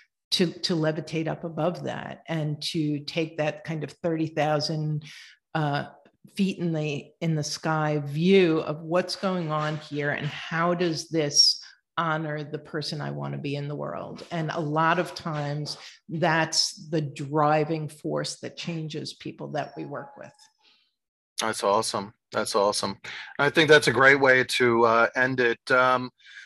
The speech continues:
Speaker 2: Karen, if, uh, people want to learn more about the work that you do and contact you, how can they reach out to you?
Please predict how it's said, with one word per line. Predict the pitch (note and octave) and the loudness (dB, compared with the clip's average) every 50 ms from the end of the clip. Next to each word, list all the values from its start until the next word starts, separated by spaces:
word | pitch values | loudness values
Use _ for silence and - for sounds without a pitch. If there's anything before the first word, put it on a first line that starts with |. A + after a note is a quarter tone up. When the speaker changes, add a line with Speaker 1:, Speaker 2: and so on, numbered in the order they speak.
| _ _ _ _ _ _ _ _ _ _ - | _ _ _ _ _ _ _ _ _ _ -6
Speaker 2:
Karen, | - - F#3 F#3 F#3 F3+ | 2 6 8 8 8 8
if, | F3 D#3+ - - | 6 4 2 4
uh, | F#3 E3 D3+ D3+ D3+ D3 D3 C#3+ C#3 _ _ - | 6 8 8 8 8 6 6 4 2 _ _ -2
people | - F3+ F3+ F#3+ | -2 -2 -2 -2
want | F3 D#3+ D#3 D#3 D3+ C3+ - - | -2 2 2 2 2 0 -8 -12
to | - D3+ D3 C#3+ C#3+ C#3 C#3 C3+ | -8 -8 -8 -6 -6 -6 -6 -6
learn | C3 C3 C#3 C#3+ D3 D3 C#3+ | -4 -2 -2 0 0 -2 -4
more | C3 C3 C3+ C#3 C#3 C3+ C3+ | -4 -6 -4 0 0 0 0
about | B2+ B2+ C3 B2+ B2+ B2+ B2 _ | 0 0 -2 0 -2 -2 -4 _
the | - B2+ | -14 -12
work | A#2 A#2+ B2 B2+ B2+ - | -6 -4 -4 -4 -4 -6
that | C#3+ C3 - - | -10 -10 -10 -12
you | B2 | -14
do | A#2 - A#2+ A#2+ A#2+ A#2+ | -8 -6 -4 -2 0 0
and | A#2+ A#2+ A#2 A#2 | -2 -2 -4 -6
contact | - - B2 B2 B2+ B2+ - B2+ A#2+ A#2 A2+ - - | -4 -2 -2 -2 -2 -4 -4 -2 -2 -2 -2 -4 -6
you, | B2 A2+ | -8 -4
how | A#2+ B2+ | -4 -4
can | B2 - C3+ | -6 -6 -10
they | B2+ B2 | -10 -8
reach | A#2+ B2 A#2+ A#2 - | -6 -4 -4 -4 -2
out | A#2 A2 A2+ A#2 - | -2 -2 -2 -4 -6
to | - A#2 | -10 -12
you? | A2 | -12